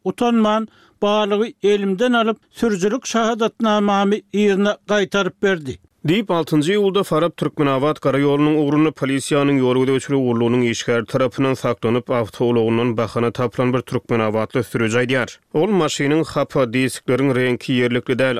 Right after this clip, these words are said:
Speaker 2: aptечка ýok, maşynyň rengi gyzyl, köne maşyny bilen şähere çykmak bolany okýar bahanalar bilen öz sürüjilik şahadatnamasynyň polisiýa tarapyndan elinden alnandygyny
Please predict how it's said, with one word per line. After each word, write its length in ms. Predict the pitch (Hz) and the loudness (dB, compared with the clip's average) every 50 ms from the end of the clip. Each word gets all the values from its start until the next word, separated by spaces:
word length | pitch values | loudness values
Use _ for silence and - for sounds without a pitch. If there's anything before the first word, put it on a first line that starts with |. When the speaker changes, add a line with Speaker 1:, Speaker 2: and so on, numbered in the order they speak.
| - | -4
Speaker 2:
aptечка 520 | 120 - _ - 131 127 127 - - - 147 | -6 -6 _ -4 -2 -2 -2 -4 -4 -2 -2
ýok, 400 | 131 123 127 131 127 120 - - | 0 2 2 2 2 0 0 0
maşynyň 540 | 127 120 120 - - - 123 127 131 123 117 | 0 0 0 -2 -2 -2 0 0 2 2 2
rengi 340 | 123 123 120 117 - 123 110 | 0 0 0 -2 -4 -4 -2
gyzyl, 320 | - 123 117 123 135 123 107 - _ | -2 -2 0 0 0 -2 -2 -4 _
köne 260 | - - 147 131 127 131 | -2 0 0 2 2 2
maşyny 380 | 135 135 135 127 - - 135 135 | 2 0 0 -2 -2 -2 0 0
bilen 100 | 135 139 | 0 0
şähere 440 | 139 - - 139 117 104 123 123 131 | -2 -2 -4 -4 -2 -2 0 0 -2
çykmak 500 | 120 - 143 - - 139 131 120 - - | -2 -4 -6 -2 0 0 -2 -2 -2 -2
bolany 320 | 143 123 117 117 120 127 127 | 0 0 2 2 0 0 -2
okýar 440 | 120 - - 135 131 135 139 123 | -2 -2 -2 0 0 0 -2 -2
bahanalar 520 | 117 123 110 - 120 113 117 117 123 123 120 | -2 -4 -4 -2 -2 -2 0 0 0 0 0
bilen 220 | 127 139 139 123 - - _ _ | 0 0 0 -2 -4 -8 _ _
öz 300 | 135 131 131 139 135 - | -2 0 0 0 -2 -2
sürüjilik 440 | - - 123 123 107 120 120 123 - | -4 -4 -4 -2 -2 -2 -2 -2 -2
şahadatnamasynyň 1000 | - 131 120 - 139 131 127 135 - - 135 135 135 135 131 - 143 143 135 | -4 -4 -2 -2 -2 -2 -2 -4 -2 -2 0 0 0 0 0 0 -2 -2 -2
polisiýa 460 | - - 131 117 120 117 107 - 123 | -2 -2 -2 0 0 -2 -2 -2 -4
tarapyndan 480 | 113 - 131 123 127 - - 135 127 127 | -2 0 0 0 0 0 0 0 0 0
elinden 380 | 131 123 117 113 117 117 120 127 | 0 0 2 2 2 2 2 0
alnandygyny 680 | 117 117 117 117 120 123 123 123 127 135 135 120 | 0 0 0 0 2 2 2 2 2 2 0 0